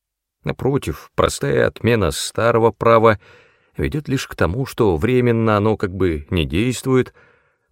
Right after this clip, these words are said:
но зато потом восстановляется во всей силе.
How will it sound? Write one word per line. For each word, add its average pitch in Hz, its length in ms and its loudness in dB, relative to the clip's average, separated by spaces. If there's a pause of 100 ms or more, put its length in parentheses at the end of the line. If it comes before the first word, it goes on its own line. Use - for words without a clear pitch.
но 71 180 -4
зато 85 240 0
потом 131 640 2 (240)
восстановляется 98 1000 2
во 95 80 -4
всей - 240 -12
силе. - 420 -14